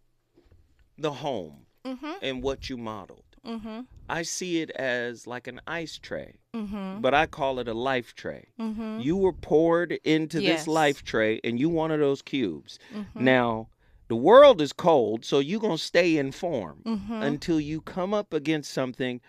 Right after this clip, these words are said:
Speaker 1: that causes that thing to melt.
Speaker 2: Yes.
Speaker 1: So my,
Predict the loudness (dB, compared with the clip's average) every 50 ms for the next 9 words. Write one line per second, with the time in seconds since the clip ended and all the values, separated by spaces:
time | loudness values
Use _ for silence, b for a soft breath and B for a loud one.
0 | b b b b -2 -2 -2 -4 -8 -6 -6 -6 -6 -6 -8 -10 -14 -14 _ _
1 | -2 0 0 0 -2 _ -4 -2 -2 -2 -2 -6 -10 -8 -8 -8 -6 -4 -4 -4
2 | -4 -4 -8 _ -10 -10 -10 -10 -10 -16 -20 -20 -20 _ _ _ _ -12 -6 -2
3 | 2 2 2 2 0 -4 _ -10 -6 -4 -4 -4